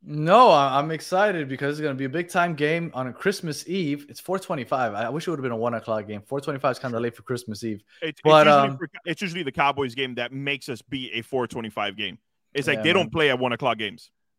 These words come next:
Speaker 1: No, no, the Cowboys are, that's why they call them America's team, even though I,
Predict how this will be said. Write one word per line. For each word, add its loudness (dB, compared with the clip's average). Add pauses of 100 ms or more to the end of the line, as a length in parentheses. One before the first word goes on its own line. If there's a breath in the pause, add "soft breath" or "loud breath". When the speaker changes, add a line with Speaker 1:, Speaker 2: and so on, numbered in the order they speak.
Speaker 1:
No, -2
no, -4
the -8
Cowboys 2
are, 2
that's -4
why 0
they -2
call 2
them 2
America's -4
team, -6
even -6
though 0
I, -2